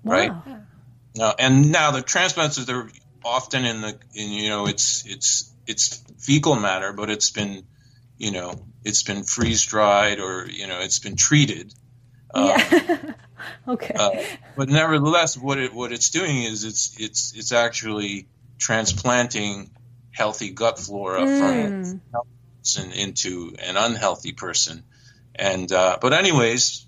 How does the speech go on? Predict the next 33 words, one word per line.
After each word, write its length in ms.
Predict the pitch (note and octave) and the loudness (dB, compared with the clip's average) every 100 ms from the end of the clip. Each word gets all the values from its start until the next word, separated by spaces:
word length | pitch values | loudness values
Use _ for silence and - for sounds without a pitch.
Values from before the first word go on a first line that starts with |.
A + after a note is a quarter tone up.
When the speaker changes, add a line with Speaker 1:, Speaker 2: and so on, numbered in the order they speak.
| - | -20
Speaker 1:
he'd 280 | - C3+ C#3+ | -4 0 0
read 200 | C3 C3+ | 2 0
an 120 | B2+ | 0
article 460 | A2+ A2 A#2 A#2 A2+ | 0 -2 -4 -8 -8
where 160 | G#2+ G#2+ | -6 -2
one 220 | G#2+ G#2+ | -2 -2
of 80 | G#2+ | -4
these 220 | G#2 - | -4 -4
experiments 580 | - - G2+ G2 F#2 - | -4 -4 -4 -2 -4 -4
went 160 | G2 | -6
wrong 360 | F#2 F#2 F#2 F#2+ | -2 2 2 2
and 100 | F#2 | -2
the 60 | F2 | -4
patient 460 | G2 F#2 - - | -2 -2 -2 -2
died. 480 | G2+ G#2+ F#2 D#2+ G2+ _ - | 2 4 2 0 -8 _ -6
Speaker 2:
Wow. 260 | G3+ G#3+ | -4 -2
Speaker 1:
And, 340 | G#3 F#2 F2+ F2 | -2 -4 -6 -8
uh, 140 | F2 E2+ E2+ _ _ _ _ | -10 -12 -18 _ _ _ _
so 280 | - - A2 | -6 -2 0
he 180 | C3 B2 | 2 0
tweeted 440 | - B2 A2+ A2 | 0 0 0 -2
about 340 | G#2 G2+ F#2+ | 2 4 4
it, 100 | G#2 | 4
and 240 | A2+ G2+ G#2 | 0 0 2
I, 160 | G#2 G2+ | 2 2
and 240 | - G#2+ | -2 0
then 140 | A2+ | 2
I 400 | A2+ A#2 A#2+ A#2 - - - - | 4 4 4 0 -8 -20 -20 -20
tweeted 500 | - B2 A#2+ A2 G#2+ | -8 -2 -2 -2 -2
and 220 | G#2 G2+ | -2 -2
said, 360 | G2+ A2 G#2+ G2+ | -2 0 0 -2
you 140 | G#2+ G#2 | -6 -2
know 340 | F#2+ F#2 - | 0 -2 -4